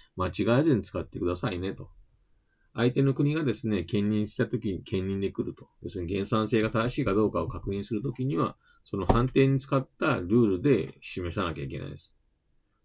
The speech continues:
なんでそこは要注意ですということですね。で、過去に登録した原産品判定番号を使う予定がないのであれば、発給システムにおいて非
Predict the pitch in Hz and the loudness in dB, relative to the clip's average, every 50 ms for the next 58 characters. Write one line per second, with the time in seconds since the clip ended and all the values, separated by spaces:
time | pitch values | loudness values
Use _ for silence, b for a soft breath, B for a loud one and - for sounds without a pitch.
0 | _ - 139 139 156 156 - - - 151 127 104 98 98 92 87 - - - 82 | _ -4 -2 -2 -2 -2 -4 -4 -2 0 2 4 4 2 0 -2 -2 -4 -4 -4
1 | 76 - - - - - - - - - - - - - 117 131 127 - _ _ | -2 -4 -8 -10 -10 -10 -10 -10 -12 -12 -14 -14 -8 -6 -4 -4 -4 -6 _ _
2 | _ _ _ _ _ - - _ _ - _ _ _ _ - 131 - - 185 180 | _ _ _ _ _ -20 -20 _ _ -20 _ _ _ _ -2 2 2 2 4 4
3 | 156 131 107 - 120 120 120 113 113 - 120 104 110 113 117 113 - 120 117 110 | 4 4 6 6 8 8 8 6 6 4 2 4 4 4 2 4 2 2 2 0
4 | - - 117 113 107 110 113 113 110 110 120 113 107 117 120 117 110 98 92 85 | 0 0 0 0 0 0 0 0 2 4 4 4 6 6 4 4 4 2 -2 -4
5 | - - - 101 95 95 92 - - 101 92 95 92 101 107 104 98 90 87 87 | -6 -4 -2 0 2 2 2 2 0 0 0 0 0 0 0 0 0 -2 -2 -4
6 | 87 90 90 87 95 131 143 117 98 95 87 - - 107 98 - - 107 - - | -4 -2 -2 -2 0 0 0 0 -2 -4 -8 -6 -4 -2 -2 -2 -4 -8 -6 -6
7 | 98 87 87 85 82 82 87 82 - 139 131 120 101 90 98 101 | -6 -4 -4 -4 -4 -6 -6 -4 0 0 2 2 0 -2 -4 -2